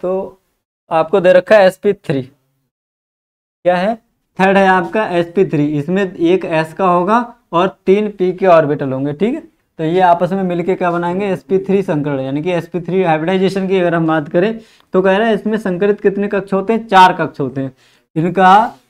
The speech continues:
जो आकार होता है वो कैसा होता है, टेट्राहेड्रल होता है। कैसा होता है, टेट्राहेड्रल, आपका चतुष्फलकीय आकार होता है। कैसा होता है, चतुष्फलकीय आकार होता है, ठीक है, टेट्राहेड्रल। और इनका बंद कोण कितना होता है, एक सौ नौ डिग्री अट्ठाईस मिनट का। कितना होता है, ये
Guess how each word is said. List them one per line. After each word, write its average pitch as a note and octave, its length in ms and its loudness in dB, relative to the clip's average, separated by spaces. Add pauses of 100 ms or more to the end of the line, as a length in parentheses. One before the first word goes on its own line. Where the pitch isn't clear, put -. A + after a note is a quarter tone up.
(140)
जो D#3 260 0
आकार G3 560 4
होता F3+ 220 -2
है F3+ 60 0
वो F#3 100 -2
कैसा F#3 240 0
होता F#3 200 0
है, B3 60 -2 (160)
टेट्राहेड्रल F#3+ 720 2
होता C#3+ 240 -2
है। C#3 60 -4
कैसा E3 260 -2
होता F#3 200 0
है, A#3 60 0 (160)
टेट्राहेड्रल, E3 680 2
आपका D#3+ 380 2 (340)
चतुष्फलकीय F#3 760 0
आकार D3+ 280 0
होता C3 200 -6
है। C3+ 60 -6
कैसा D#3 220 -4
होता F3 200 -2
है, C#4 100 -4 (360)
चतुष्फलकीय F3 720 -2
आकार D#3 260 2
होता C3 200 -6
है, C#3 100 -6
ठीक G#3 140 -2
है, C#4+ 80 -4
टेट्राहेड्रल। D#3 680 -4 (400)
और F3 140 4
इनका F#3+ 280 4
बंद F#3 260 0
कोण F#3+ 220 -2
कितना F#3+ 260 -2
होता F#3 220 -2
है, F#3+ 100 0
एक F3 220 -2
सौ G3+ 240 0
नौ E3 340 2
डिग्री E3 400 -2
अट्ठाईस D#3 440 0
मिनट C3 280 -8
का। C3+ 140 -10
कितना C#3 280 0
होता E3+ 200 0
है, E3+ 140 0
ये F3+ 280 -2